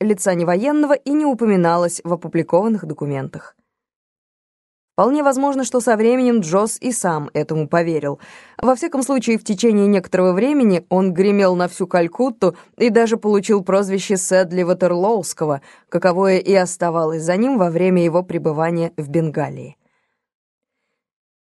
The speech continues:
Векселя, которые Джосс выдал при покупке злополучных лошадей, были беспрекословно оплачены им и его агентами. Он никому и словом не заикнулся об этой сделке,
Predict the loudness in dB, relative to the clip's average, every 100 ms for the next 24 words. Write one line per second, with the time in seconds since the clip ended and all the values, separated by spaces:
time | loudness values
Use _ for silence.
0 | _ _ _ 0 0 0 0 0 0 -2
1 | -2 0 0 0 0 -2 -2 -2 0 0
2 | -2 -2 -2 -2 -6 -4 -2 -2 -2 -2
3 | -6 -8 -4 -4 -2 0 0 -2 -6 -20
4 | _ -4 0 2 2 0 -2 -2 -2 0
5 | -2 0 -2 0 0 0 0 0 0 0
6 | -2 0 2 2 2 2 2 0 0 -4
7 | -4 -8 -10 -14 _ _ _ 2 4 4
8 | 4 2 2 2 0 2 2 2 2 2
9 | 0 0 0 2 0 0 0 -2 0 0
10 | 0 0